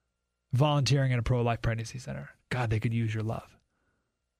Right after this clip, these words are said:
We can march if it makes you happy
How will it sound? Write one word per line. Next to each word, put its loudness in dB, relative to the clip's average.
We 2
can 2
march 4
if 2
it 4
makes 4
you 6
happy 0